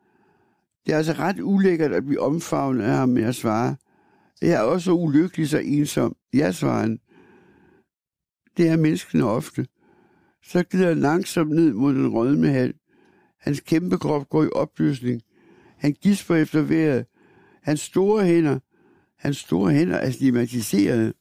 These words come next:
Han er blødende år, sår fra samme sømmene, man hamrer et menneske fast på korset med. De sidste ord til mig er, "Gud elsker dig." Hvor ved han det fra?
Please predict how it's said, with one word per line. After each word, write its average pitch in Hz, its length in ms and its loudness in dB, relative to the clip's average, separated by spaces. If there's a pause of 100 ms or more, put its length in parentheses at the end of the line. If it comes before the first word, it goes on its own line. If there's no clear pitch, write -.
(1400)
Han 147 160 0
er 151 100 2 (120)
blødende 196 580 2
år, - 380 -4 (300)
sår 175 320 -2
fra 151 160 -2
samme 156 540 0
sømmene, 143 540 0 (1800)
man 160 140 2
hamrer 156 380 0
et 147 100 -2
menneske 135 440 0
fast 143 320 -4
på 139 100 -6
korset 127 420 -4
med. 110 240 0 (960)
De 156 100 0
sidste 196 340 0
ord 160 200 2
til 151 160 -4
mig 139 300 0
er, 127 220 -2 (600)
"Gud 165 180 0
elsker 127 320 0
dig." 110 160 -6 (920)
Hvor 185 140 0
ved 185 100 0
han 160 180 2
det 180 160 0
fra? - 280 -6